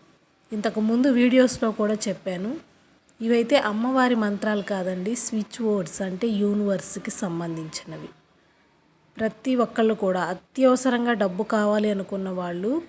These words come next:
ఖచ్చితంగా ఇప్పుడు చెప్పబోయే స్విచ్ వర్డ్ని రెండు నిమిషాలు తగ్గకుండా, ఐదు నిమిషాలు, పది నిమిషాలైనా రాయండి, తప్పులేదు. మనకి అత్యవసరం డబ్బులు కావాలి అనుకున్నప్పుడు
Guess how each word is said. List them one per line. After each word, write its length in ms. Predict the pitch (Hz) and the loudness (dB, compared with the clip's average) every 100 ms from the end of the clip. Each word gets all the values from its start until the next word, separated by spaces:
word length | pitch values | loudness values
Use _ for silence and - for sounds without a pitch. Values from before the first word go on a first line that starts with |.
| - | -4
ఖచ్చితంగా 840 | 185 - - 262 262 247 226 247 | -6 -6 -2 -2 0 0 2 2
ఇప్పుడు 480 | 233 175 - 214 190 | 0 -4 -4 -2 0
చెప్పబోయే 1040 | 208 - 214 185 208 196 208 202 214 247 - - - - - | -2 -4 -8 -6 -8 -2 -2 0 0 0 -4 -18 -20 -20 -6
స్విచ్ 380 | - 226 - 247 | -2 -2 -2 2
వర్డ్ని 460 | 240 214 214 269 415 - _ _ _ _ - _ _ _ _ _ | 4 4 2 0 -2 -8 _ _ _ _ -20 _ _ _ _ _
రెండు 280 | 220 233 247 | -2 2 4
నిమిషాలు 520 | 269 247 240 269 247 | 6 6 4 4 4
తగ్గకుండా, 680 | 233 196 165 190 180 170 170 - | 2 -2 -2 -6 -6 -6 -6 -2
ఐదు 260 | 202 226 | 0 2
నిమిషాలు, 500 | 240 240 240 247 240 | 2 0 2 2 2
పది 260 | 226 214 208 | 2 0 0
నిమిషాలైనా 640 | 226 233 247 233 226 240 | 0 0 0 0 0 0
రాయండి, 440 | 220 180 170 160 | -2 -2 -4 -8
తప్పులేదు. 460 | 160 185 - 226 208 | -8 -10 -8 -4 -2
మనకి 340 | 208 220 226 | -2 -2 -2
అత్యవసరం 760 | 226 214 254 254 247 240 226 214 | -4 -2 0 2 2 0 0 0
డబ్బులు 300 | 185 175 220 | -4 -2 -2
కావాలి 540 | 226 208 208 208 208 | -2 -2 0 0 -2
అనుకున్నప్పుడు 800 | 208 185 208 202 196 - 202 190 | -2 -4 -6 -6 -8 -8 -6 -6